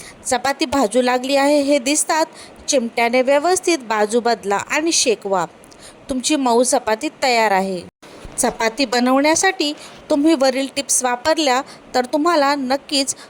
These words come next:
मऊ चपाती दिवसभर खाता येईल. संपूर्ण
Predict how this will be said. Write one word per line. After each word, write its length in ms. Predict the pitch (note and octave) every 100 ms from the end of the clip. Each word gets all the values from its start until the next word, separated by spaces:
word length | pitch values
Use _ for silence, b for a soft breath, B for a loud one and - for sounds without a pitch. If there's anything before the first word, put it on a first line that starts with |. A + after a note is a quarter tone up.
| -
मऊ 220 | A#3 D4+
चपाती 480 | D#4 D#4 - A#3+ C4+
दिवसभर 540 | A3 B3 C4+ C4+ C#4+ D#4
खाता 280 | - A#3 A3+
येईल. 320 | A3 G3 F3 - - B B B -
संपूर्ण 580 | B3 G3+ - A3+ A#3